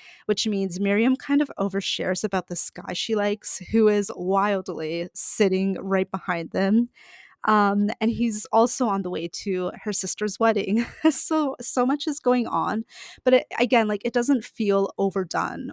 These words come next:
or disconnected or unrealistic, like it, this kind of would have felt like in All I Want for Christmas. Um, yeah, it's just, that's why I'm loving it. It's just, like, the perfect amount of holiday magic, which I think I've said.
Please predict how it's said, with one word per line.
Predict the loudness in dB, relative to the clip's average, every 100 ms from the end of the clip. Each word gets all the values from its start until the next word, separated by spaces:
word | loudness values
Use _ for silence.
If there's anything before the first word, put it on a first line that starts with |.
| -6
or | -6
disconnected | -4 -6 -6 -6 -6 -6 -8 -6
or | -2 -2
unrealistic, | 0 -2 -4 -6 -6 -6 -6 -8 -4
like | -2 -2 -4 _
it, | -4 -4 _ _
this | -6 -6
kind | -6 -4
of | -2
would | -2
have | -4
felt | -2 -2 -2
like | -6 -6 -10 -6
in | -4
All | -4 -4 -4
I |
Want | -4 -6
for | -10 -10
Christmas. | -8 -6 -4 -6 -6 -8 -12 -20 -20 -20 -2
Um, | 2 4 4 0 -6 _ _ _ _ _ _ _ _ _ _ _ _ -4
yeah, | -2 0 0
it's | -2 -2
just, | -2 -2 -2
that's | -2 0
why | 2
I'm | 2
loving | 2 2 0
it. | 0
It's | -2 -2
just, | -2 -2
like, | -2
the | -2
perfect | -4 -4 -4 -4 -2
amount | 0 0 -2
of | -6
holiday | -4 -2 -2 -2
magic, | -2 -4 -6 -16
which | -4
I | -2
think | 0 -2
I've | -2
said. | 0 0 0